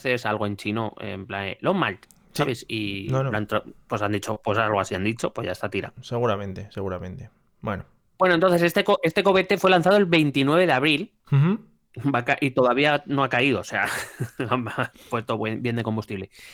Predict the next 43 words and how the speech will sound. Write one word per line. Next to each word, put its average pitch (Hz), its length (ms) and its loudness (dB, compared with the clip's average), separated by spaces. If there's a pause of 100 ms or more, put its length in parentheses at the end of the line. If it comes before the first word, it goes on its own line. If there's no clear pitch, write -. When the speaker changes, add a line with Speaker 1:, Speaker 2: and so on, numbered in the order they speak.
(340)
Speaker 1:
Eh, 143 440 0
y 151 80 4
dice 151 200 4
que 165 80 2
se 160 100 2
encuentra 151 260 4
fuera 143 160 4
de 139 40 4
control 143 340 2
y 160 40 0
que 143 80 0
podría 143 460 2
entrar 147 260 2
en 156 60 4
la 143 60 6
atmósfera 143 420 2
de 135 100 4
la 123 140 0
Tierra 143 320 2
durante 127 360 2
este 151 220 0
fin 151 220 2
de 147 100 4
semana 127 560 0
y 139 120 0
Speaker 2:
Ajá. - 40 -6
Speaker 1:
colisionar 127 400 2
en 175 80 0
cualquier 135 320 0
parte 139 220 2
del 135 120 4
planeta. 113 440 0
Como 107 180 0
ver 123 120 2
datos 139 200 2
muy 131 140 6
exactos 131 360 0
que 127 100 0
te 123 100 0
traigo, 151 340 0
Speaker 2:
<laughs> 104 160 0
Sí. 120 200 0 (540)
Speaker 1:
eh, 120 300 -4